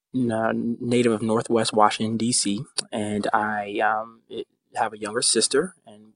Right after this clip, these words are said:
we were raised by my, uh, mother and father. And my mother is a research scientist and a, um, ac-, a leader in academic medicine. Uh, my father is a lawyer who practices probate law. Uh, my father, who I,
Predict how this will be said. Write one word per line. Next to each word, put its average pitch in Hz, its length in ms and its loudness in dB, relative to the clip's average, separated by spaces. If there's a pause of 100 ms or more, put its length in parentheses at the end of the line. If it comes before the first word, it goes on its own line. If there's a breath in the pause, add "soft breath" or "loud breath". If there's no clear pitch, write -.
(140)
we 110 120 0
were 104 160 0
raised 107 400 0
by 104 160 -2
my, 101 420 -4
uh, 110 260 -2
mother 107 220 -4
and 120 140 -14
father. 104 340 -2
And 101 80 -20
my 104 140 -2
mother 107 440 -4 (360 loud breath)
is 107 180 0
a 101 120 2
research 104 440 0
scientist 101 800 -2
and 101 320 -8
a, 101 340 -6
um, 101 360 -2 (220)
ac-, 104 320 -2
a 107 140 -2
leader 110 260 -4
in 101 80 -2
academic 107 640 0
medicine. 101 600 -4
Uh, 104 160 -8
my 101 140 -6
father 107 400 -2
is 98 340 -2
a 98 220 -8 (100)
lawyer 104 360 -2 (100)
who - 60 -20
practices 104 420 -4
probate 104 380 -4
law. 101 280 0 (560 loud breath)
Uh, 104 240 2
my 107 120 2
father, 135 640 -2
who 120 120 -4
I, 110 60 4